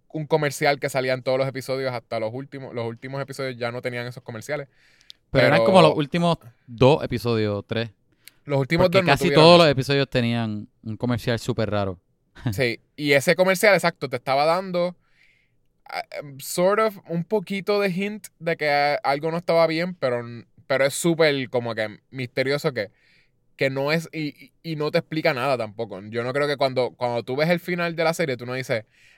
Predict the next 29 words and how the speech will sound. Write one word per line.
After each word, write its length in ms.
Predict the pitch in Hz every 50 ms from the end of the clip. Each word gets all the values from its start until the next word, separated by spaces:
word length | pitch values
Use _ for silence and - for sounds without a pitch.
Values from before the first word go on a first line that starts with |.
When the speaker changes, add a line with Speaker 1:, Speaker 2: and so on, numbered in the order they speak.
| _ _
Speaker 1:
"Ah, 160 | - 165 202 220
ya 120 | 196 185
entendí 340 | 165 151 - 170 175 175 175
que 80 | 170 185
eran 140 | 175 170 170
los, 120 | 165 156
eh, 120 | 151 147 -
los, 580 | 135 135 135 131 123 120 110 104 98 92 90 98 _ _ _ _ _ _ _ _ _ _ _ _ _ _ _ _ _ _ _ _ _ _ _ -
los 200 | 127 139 131 123
comerciales", 560 | - 139 127 123 117 - 131 135 131 113 104
que 120 | _ - 104
era 80 | 104 - -
lo 60 | 160
Speaker 2:
Ujú. 40 | 165
Speaker 1:
que 60 | 117
me 60 | 117 117
estaban 220 | - 120 113 113
tratando 180 | 110 110 107 110
de 40 |
decir. 260 | 104 - 113 104 92 -
Como 220 | - 113 107 104
que, 120 | 92 98 95
not 220 | 92 98 101 110 104
really. 320 | 104 107 120 110 92 85 95 _ _ _ _ 57 65 - 180 - _ 69 76 73 87 92 _ _ _ _ _ -
Nada 340 | - 104 104 98 104 117 113
de 60 | 107
eso 140 | 107 - 110
pasó. 260 | 95 90 - 98 95 _ _ _ _ _ _ _ _ _ _ _ _ _ _ _ _
Este, 1080 | - - 110 - _ - 107 104 101 98 95 92 92 92 90 90 90 87 80 78 -